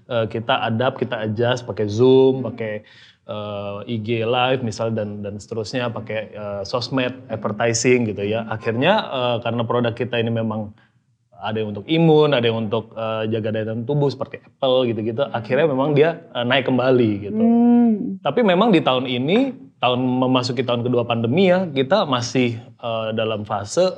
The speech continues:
Speaker 1: eh, masih recovery sih memang. Belum, eh, apa ya, eh, belum sepenuhnya recover total gitu. Makanya kita harus tetap, eh, fight,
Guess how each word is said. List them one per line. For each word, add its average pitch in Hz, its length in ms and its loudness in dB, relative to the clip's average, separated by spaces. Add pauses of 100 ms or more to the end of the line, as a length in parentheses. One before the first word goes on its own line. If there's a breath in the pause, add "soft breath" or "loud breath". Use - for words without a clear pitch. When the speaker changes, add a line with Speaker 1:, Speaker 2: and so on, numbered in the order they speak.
(300)
Speaker 1:
eh, 117 260 -8
masih 117 360 -4
recovery 120 460 -2
sih 110 140 -6
memang. 101 360 -8
Belum, 120 560 0 (800 loud breath)
eh, 110 280 -8
apa 113 200 -6
ya, 95 200 -6
eh, 113 320 -8
belum 117 380 2
sepenuhnya 120 680 2
recover 113 380 0
total 101 480 -4
gitu. 95 240 -8 (260)
Makanya 113 300 0
kita 123 420 0
harus 127 380 0
tetap, - 500 -4 (180)
eh, 107 480 -8
fight, 139 340 0